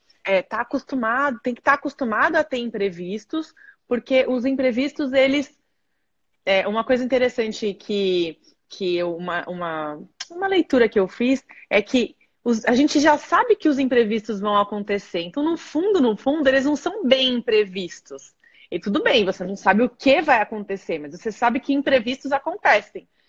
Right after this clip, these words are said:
Então, dá pra você tentar fazer o máximo possível pra se planejar, né? Que é uma coisa que acho que é o mais importante.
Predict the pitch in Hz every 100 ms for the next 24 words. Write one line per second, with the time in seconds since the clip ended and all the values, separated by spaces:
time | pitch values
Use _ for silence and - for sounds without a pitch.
0 | _ 175 202 202 185 220 220 233 226 254
1 | 247 - 214 208 240 262 233 220 185 214
2 | 254 240 247 - 202 214 233 220 233 240
3 | - _ _ _ - 226 247 240 254 302
4 | 269 226 190 185 180 185 _ - 185 175
5 | 180 180 196 180 - 185 - 190 190 180
6 | 185 202 226 240 - 170 165 -